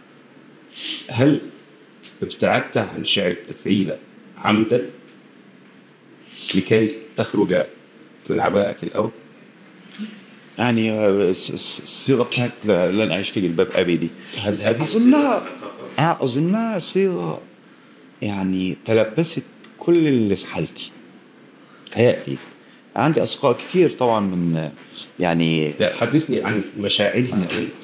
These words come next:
Speaker 2: آه. أنا و-، وأنا صغير، آه، أبي، آه، يعني رحمه الله كان شخص جميل جدًا. و-، يعني،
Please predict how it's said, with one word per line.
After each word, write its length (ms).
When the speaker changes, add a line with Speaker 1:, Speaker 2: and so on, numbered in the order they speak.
Speaker 2:
آه. 140
أنا 360
و-، 60
وأنا 540
صغير، 360
آه، 360
أبي، 420
آه، 260
يعني 720
رحمه 360
الله 400
كان 380
شخص 420
جميل 380
جدًا. 160
و-، 340
يعني، 340